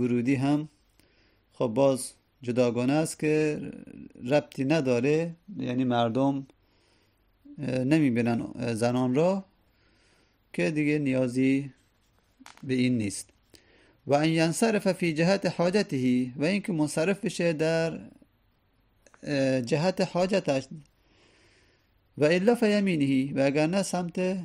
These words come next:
راستش. خب یعنی حالا می‌خواد بلند بشه، اه، نماز س-، تمام شده، اذکار خودش رو خونده، می‌خواد بلند بشه. به کدام سمت بره؟ به سمت راست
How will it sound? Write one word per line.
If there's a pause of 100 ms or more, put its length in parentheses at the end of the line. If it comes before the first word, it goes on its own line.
(140)
راستش. (340)
خب
یعنی
حالا (460)
می‌خواد
بلند
بشه، (880)
اه، (280)
نماز
س-،
تمام
شده،
اذکار
خودش
رو
خونده،
می‌خواد
بلند
بشه. (1200)
به
کدام
سمت
بره؟
به
سمت
راست